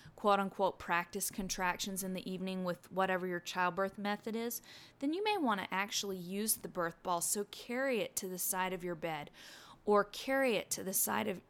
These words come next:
<clears throat> excuse me, to the arm of your couch or the arm of a chair. And, and put pillows. You can stack pillows, uh, one on top of the other, or you can stack them so that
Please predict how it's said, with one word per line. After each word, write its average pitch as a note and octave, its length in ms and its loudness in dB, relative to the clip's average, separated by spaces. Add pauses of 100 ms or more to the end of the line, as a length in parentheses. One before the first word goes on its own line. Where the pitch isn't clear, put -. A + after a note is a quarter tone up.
<clears throat> A#3+ 220 4
excuse - 380 -2
me, F#3+ 120 -2
to - 120 -4
the F3+ 120 -4
arm G3 260 4
of F#3+ 100 0
your F#3 120 -4
couch F3 480 2
or F#3 60 -4
the F3+ 120 -6
arm F#3+ 240 0
of F3 140 -4
a F3 40 -4
chair. D#3+ 460 0 (640)
And, G#3+ 400 2 (160)
and A3 280 2
put - 320 -2
pillows. F#3+ 640 2 (260)
You G#3 120 -4
can A3+ 200 0
stack A3+ 500 2
pillows, G#3+ 680 0 (100)
uh, F3 260 -4 (140)
one G#3 320 4
on G#3 140 2
top G#3 280 0
of G#3+ 80 -4
the G#3+ 140 0
other, G3+ 220 0
or F#3+ 60 0
you F#3 160 -4
can F3+ 200 -8
stack - 420 0
them F#3 160 -4
so F3+ 220 2
that D#3+ 180 -4